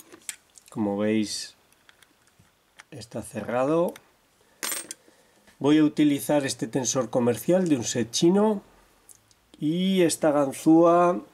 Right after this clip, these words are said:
un gancho muy abierto de Southhorn. Quizás para colocar el cuarto perno, que es muy corto, utilice esta otra ganzúa, un gancho más pronunciado.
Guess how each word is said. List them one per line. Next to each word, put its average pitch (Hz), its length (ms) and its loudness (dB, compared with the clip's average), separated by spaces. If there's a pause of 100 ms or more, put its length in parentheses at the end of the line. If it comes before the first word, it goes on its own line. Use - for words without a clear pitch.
(260)
un 131 200 -2
gancho 123 340 -2
muy 123 200 0
abierto 156 760 2 (460)
de 113 260 0
Southhorn. 165 640 0 (1000)
Quizás 165 460 -2
para 139 320 0
colocar 143 460 2
el 147 140 4
cuarto 160 420 0
perno, 160 340 4
que 165 80 0
es 135 80 0
muy 143 160 4
corto, 156 420 2
utilice 151 1080 2
esta 143 360 2
otra 135 280 2
ganzúa, 139 680 4 (300)
un 120 160 0
gancho 120 320 2
más 120 180 2
pronunciado. 107 720 0